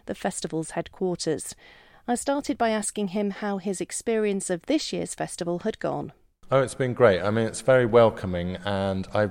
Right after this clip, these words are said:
Speaker 2: really didn't know much about Gibraltar, and I'm still sort of learning, but it's so, it's, the, the people are very warm, and there's so much history here, and this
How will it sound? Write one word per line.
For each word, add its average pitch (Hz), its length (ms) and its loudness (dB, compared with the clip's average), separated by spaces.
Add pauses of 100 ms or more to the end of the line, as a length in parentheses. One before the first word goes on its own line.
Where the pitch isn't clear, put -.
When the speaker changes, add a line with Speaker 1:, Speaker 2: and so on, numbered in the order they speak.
(160)
Speaker 2:
really 110 380 2
didn't 101 340 -2
know 98 340 2
much 95 320 -4
about 92 320 0
Gibraltar, 82 580 -6
and 87 140 -6
I'm 87 160 -4
still 87 380 -4
sort - 160 -10
of 82 80 -8
learning, 85 420 -4
but 87 260 -4 (360)
it's 98 180 -6
so, 104 640 4 (340)
it's, - 340 -8
the, 113 80 -2 (180)
the 104 100 -2
people 131 380 -2
are 104 60 2
very 98 240 4
warm, 85 580 0
and 95 200 -2
there's 95 120 -2
so - 380 -6
much - 160 -6
history 85 520 -4
here, 82 380 -6
and 92 160 -4
this 110 160 -2